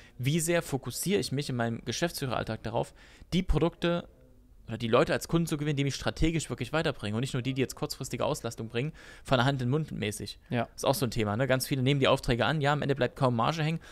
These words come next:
Speaker 1: und am Ende haben sie nur gearbeitet, um die Zeit irgendwie zu überbrücken. Und wenn sie in der Zeit strategisch sich ein bisschen mit beschäftigt hätten,
Speaker 2: Ja.
Speaker 1: wär's viel schlauer gewesen. Und ich verstehe, psychologisch gesehen, fühlt sich's scheiße an, wenn man selbst über die Mitarbeiter rumsitzt. Aber ich lasse lieber die Mitarbeiter zwei Stunden rumsitzen,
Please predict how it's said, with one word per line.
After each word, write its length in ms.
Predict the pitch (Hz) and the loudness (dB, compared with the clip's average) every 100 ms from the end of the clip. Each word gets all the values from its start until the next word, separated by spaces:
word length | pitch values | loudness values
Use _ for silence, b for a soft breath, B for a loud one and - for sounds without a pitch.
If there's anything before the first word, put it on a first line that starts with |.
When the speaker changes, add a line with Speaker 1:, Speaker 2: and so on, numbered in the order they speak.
| B | B
Speaker 1:
und 40 | - | -4
am 100 | 120 | 0
Ende 180 | 156 139 | 2 2
haben 100 | 135 | 2
sie 60 | |
nur 320 | 131 151 180 - - - - - - - - - | 4 4 4 0 -14 -20 -20 -20 -20 -20 -20 -2
gearbeitet, 800 | - 135 165 185 180 190 - - | 2 4 4 4 2 -4 -6 -2
um 100 | 143 | 0
die 80 | |
Zeit 220 | 139 156 156 | 2 2 2
irgendwie 220 | 123 113 | -2 -4
zu 100 | - | -2
überbrücken. 380 | 113 110 117 139 | -2 -2 -4 -2
Und 60 | |
wenn 80 | 120 | -2
sie 60 | 117 | 2
in 40 | |
der 120 | 127 | 0
Zeit 140 | 143 139 | 0 -2
strategisch 380 | 127 - 151 | -4 -4 -4
sich 120 | 135 - | -4 -6
ein 60 | |
bisschen 200 | 131 - | -6 -6
mit 80 | 127 | -8
beschäftigt 400 | - 160 - - | -6 -8 -10 -6
hätten, 220 | 110 156 | -6 -4
Speaker 2:
Ja. 140 | 131 - B B - | -6 -8 B B -4
Speaker 1:
wär's 160 | 123 | -2
viel 120 | - | -2
schlauer 280 | - 143 131 | -2 0 0
gewesen. 320 | 113 107 107 | 0 -4 -2
Und 100 | 117 - | -4 -4
ich 100 | 127 | -2
verstehe, 460 | 143 - 160 190 214 | 0 0 0 0 -2
psychologisch 480 | - 143 147 175 190 | -4 2 4 4 0
gesehen, 340 | 170 165 190 208 B B B | -4 -4 -6 -8 B B B
fühlt 240 | - 185 | -2 0
sich's 160 | 160 - | 0 0
scheiße 340 | 151 165 - | 2 2 2
an, 80 | 180 | 0
wenn 60 | |
man 100 | 156 | 0
selbst 200 | 127 151 | 0 0
über 60 | 156 | -2
die 60 | 139 | -2
Mitarbeiter 360 | 156 143 139 | -2 -2 0
rumsitzt. 360 | 131 160 123 - | 0 -2 -4 -4
Aber 120 | 113 | -4
ich 80 | 120 | -4
lasse 100 | 147 | -4
lieber 100 | 165 | -2
die 80 | 139 | -2
Mitarbeiter 420 | 143 156 139 139 | 0 0 0 -2
zwei 180 | 135 147 | -4 -4
Stunden 220 | 139 139 | -2 -4
rumsitzen, 540 | 131 170 139 - - | -2 -2 -2 -4 -8